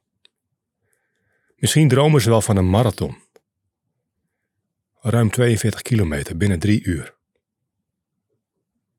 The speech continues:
Als je ook wilt meerennen met de beste, dan zullen deze tips je helpen te lopen als een atleet en als christen. Loop als de winnaar.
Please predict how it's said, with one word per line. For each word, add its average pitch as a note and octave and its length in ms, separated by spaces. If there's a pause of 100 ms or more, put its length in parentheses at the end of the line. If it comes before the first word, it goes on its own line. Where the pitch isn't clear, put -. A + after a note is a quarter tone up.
(560)
Als B2+ 140
je A#2+ 100
ook D#3 200
wilt C#3 140
meerennen F#2 420
met F2 100
de E2+ 80
beste, F2+ 500 (920)
dan A#2 160
zullen G2 280
deze C3 320
tips - 280
je - 60
helpen A#2+ 400
te - 100
lopen A2+ 400
als - 160
een G2 100
atleet F#2+ 520 (440)
en D#3+ 160
als C3+ 160
christen. - 420 (3000)
Loop C3 460
als G2+ 200
de F2 100
winnaar. F2 500